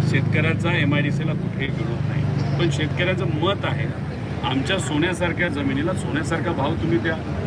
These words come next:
सोन्यासारख्या जमिनीला तुम्ही पितळासारखा भाव देणार असाल तर हे आम्हाला चालणार नाही. त्यामुळे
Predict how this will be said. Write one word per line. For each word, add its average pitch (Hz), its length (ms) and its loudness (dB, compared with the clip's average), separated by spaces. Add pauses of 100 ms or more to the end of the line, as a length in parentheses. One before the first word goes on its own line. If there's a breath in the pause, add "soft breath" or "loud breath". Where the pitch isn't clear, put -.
(200)
सोन्यासारख्या 175 600 2
जमिनीला 156 540 2 (540)
तुम्ही 160 100 4
पितळासारखा 170 680 0
भाव 151 220 0
देणार 131 280 -2
असाल - 400 -4 (200)
तर - 60 -2
हे 156 140 2
आम्हाला 147 360 0
चालणार 120 560 -2
नाही. - 640 -2
त्यामुळे 156 280 2